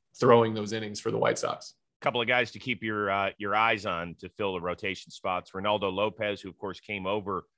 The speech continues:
Speaker 2: with Giolito in that Nats to, uh, White Sox deal and the Adam Eaton move several years ago. He never has really kinda grabbed the mantle and, and run with it at all. Vince Velasquez is a guy that they signed,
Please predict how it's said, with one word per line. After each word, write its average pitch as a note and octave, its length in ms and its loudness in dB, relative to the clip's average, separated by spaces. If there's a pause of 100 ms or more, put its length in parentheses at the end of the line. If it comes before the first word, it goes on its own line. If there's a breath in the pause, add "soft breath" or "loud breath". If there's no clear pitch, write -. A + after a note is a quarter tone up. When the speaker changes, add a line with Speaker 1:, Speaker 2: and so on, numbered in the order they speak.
(140)
Speaker 2:
with A2+ 200 -2
Giolito F#2+ 540 -2
in F2 100 -8
that F2+ 260 -4
Nats F#2 640 -4 (180)
to, E2+ 320 -10
uh, D#2 420 -6 (200)
White F#2+ 200 -4
Sox D#2+ 300 -6
deal D#2+ 240 -8
and D#2 100 -10
the D#2 120 -12
Adam E2+ 260 -6
Eaton E2 200 -12
move D#2 220 -10
several D#2+ 360 -10
years E2 260 -10
ago. D#2+ 300 -6 (240)
He B2 100 -4
never A#2 320 2
has F#2+ 160 -10
really G2+ 220 -2
kinda F2+ 260 -6
grabbed F2+ 320 -4
the E2+ 60 -6
mantle E2+ 480 -4
and, D#2 180 -12
and D#2+ 200 -12
run F2+ 200 -2
with D#2+ 140 -8
it D#2 100 -8
at D#2 100 -10
all. D2+ 220 -6 (260)
Vince C3+ 220 0
Velasquez A2+ 640 0
is F#2+ 100 -10
a F#2+ 60 -12
guy G2 180 0
that F#2+ 140 -6
they F#2+ 140 -4
signed, F2+ 500 -4